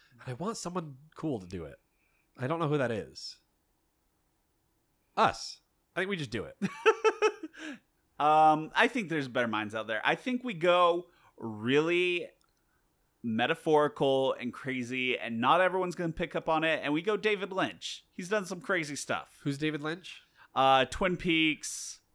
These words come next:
Speaker 1: Oh, that's the right vibe.
Speaker 2: Yeah. I think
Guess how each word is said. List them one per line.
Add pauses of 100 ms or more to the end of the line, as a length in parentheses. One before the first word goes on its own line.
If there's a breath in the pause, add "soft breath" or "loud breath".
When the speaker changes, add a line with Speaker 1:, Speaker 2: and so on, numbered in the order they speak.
Speaker 1:
Oh,
that's
the
right
vibe.
Speaker 2:
Yeah. (500)
I
think